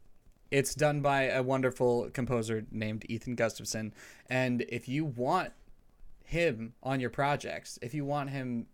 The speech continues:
his b-, beautiful tones that he makes on your, on your project, whatever you're working on, be it podcast, T V, movie, w-, online series, YouTube channel, whatever you're doing, video games, doesn't matter. He'll,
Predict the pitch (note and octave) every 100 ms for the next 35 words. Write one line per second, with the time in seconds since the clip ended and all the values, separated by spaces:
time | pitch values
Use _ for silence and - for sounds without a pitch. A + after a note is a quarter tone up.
0 | - B2 C3 A#2+ - - A2+ B2 C#3+ C#3
1 | A#2+ A2+ C3 B2+ G2+ E2+ - A2+ G#2+ F#2+
2 | B1+ - - - - A#2+ A2 G#2+ G#2 -
3 | A2+ G2+ - A2 A#2+ - B2 A#2 A#2 G#2
4 | B2 A#2+ G2 D#2+ D#2+ - - - - -
5 | B2 A2 - - - - - - - -
6 | C#3+ C3+ D3 C3 A#2+ - - - D3+ B2+
7 | B2 A#2 A2 A2+ A#2+ A#2+ A2+ A2+ A2 G2+
8 | - - A#2+ A2+ - C3+ C3+ B2+ A#2+ A#2
9 | - A#2+ A2 A2 G#2+ G#2+ - - - -
10 | A#2+ A#2+ A#2 A#2 A2 - A#2+ A#2 A2+ A2
11 | A2 - - - - - - B2+ C#3 C#3
12 | A#2 A2+ A2+ A2 G#2+ C3 C3 B2+ B2 A#2+
13 | A#2 A2+ - - B2+ A2 A2+ A2+ A2 B2
14 | A#2+